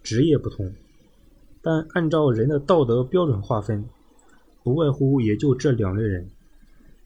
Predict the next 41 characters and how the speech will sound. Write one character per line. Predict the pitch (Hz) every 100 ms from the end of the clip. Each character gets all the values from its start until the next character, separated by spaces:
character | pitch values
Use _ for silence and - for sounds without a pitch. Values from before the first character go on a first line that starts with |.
| - - -
即 | 135 123
道 | 127 165
德 | 135 135
高 | 160 175
尚 | 170 135
者 | 101 90 90
和 | 117
品 | 110 - 95
德 | 98
低 | 104 139
下 | 143 110
者。 | 92 - - - - - - - _ _ _ _ _ _ _ _ _ _
所 | - 147
以 | 143 127
做 | 123 208 190
人 | 135 113 160 165 -
最 | 160
重 | 156 143
要 | 139
的 | 120 113 110 110 113 -
要 | 127
在 | 143 123
于 | 104 123
把 | 104 101
全 | - - 123
部 | 151
的 | 143
力 | 170 139
量 | 104 90 117
用 | 107 113
于 |
提 | 117 - 120
高 | 110 131
自 | 135 -
身 | 143 151
的 | 127 95
品 | - 98
德 | 95
修 | 113 175
养 | 151 85
上 | - 95